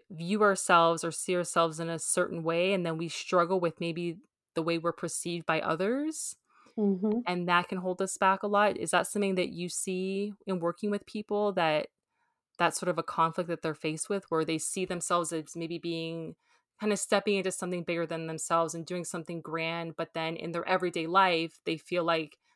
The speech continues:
Speaker 1: they're kind of seen as just, um, kind of, what's the word I'm looking for? Just, you know, not someone that would maybe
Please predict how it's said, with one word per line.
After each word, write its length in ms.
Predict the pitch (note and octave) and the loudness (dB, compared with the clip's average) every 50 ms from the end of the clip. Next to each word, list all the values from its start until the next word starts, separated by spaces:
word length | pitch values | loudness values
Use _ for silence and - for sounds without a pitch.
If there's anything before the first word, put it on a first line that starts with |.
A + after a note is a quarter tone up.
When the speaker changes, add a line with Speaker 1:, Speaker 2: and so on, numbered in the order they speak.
| _ - | _ -2
Speaker 1:
they're 140 | - F3+ E3 | 0 0 0
kind 180 | - F3+ E3+ | 0 -2 -2
of 100 | E3 D#3+ | -2 -2
seen 280 | - - - F3 E3 E3 | -4 -4 -4 -4 -4 -6
as 160 | D#3+ D3+ C#3+ | -6 -8 -6
just, 520 | - - D#3+ D#3 D#3 - - - - - - _ _ - - - - - _ _ - | -4 -2 -2 -2 -2 -2 -2 -4 -4 -8 -12 _ _ -20 -20 -20 -20 -20 _ _ -2
um, 560 | - D#3+ D#3 D#3 D3+ D3 D3 D3 D3+ D3+ D#3 - _ - | 2 2 2 2 2 -2 -4 -8 -10 -12 -14 -18 _ -16
kind 280 | - - E3+ D#3+ D#3 | -10 -8 -6 -4 -4
of, 200 | D#3 D3+ D3+ C#3+ _ | -6 -6 -8 -10 _
what's 220 | - D#3+ D#3 - - | -12 -12 -10 -10 -8
the 80 | D#3+ | -8
word 120 | D#3 D#3 D#3 | -8 -8 -8
I'm 200 | D#3 D#3 D#3 D#3 | -8 -10 -10 -10
looking 260 | D#3+ D3+ - E3 D3+ _ | -12 -12 -12 -12 -12 _
for? 260 | - D#3+ D#3 D#3 D#3 | -8 -6 -4 -4 -4
Just, 460 | D3+ - E3 D#3 - - - - - _ _ _ _ _ _ _ _ _ _ _ _ _ | -6 -6 -8 -8 -8 -8 -10 -10 -12 _ _ _ _ _ _ _ _ _ _ _ _ _
you 160 | - F#3 F3+ E3+ | -10 -6 -6 -6
know, 320 | D3 C#3 E3 D#3 D#3+ - | -6 -6 -10 -12 -14 -2
not 240 | - F3+ F#3+ - F3 | 6 10 10 10 10
someone 240 | - G3+ F#3+ F3+ E3+ | 8 2 4 4 4
that 120 | E3 D#3+ | 4 4
would 140 | D#3 E3 D3+ | 4 2 0
maybe 540 | E3+ E3 D#3+ D3+ D#3+ D#3 D3+ D#3 D#3 D#3+ E3+ | 0 -2 -2 -2 -4 -4 -4 -4 -4 -6 -6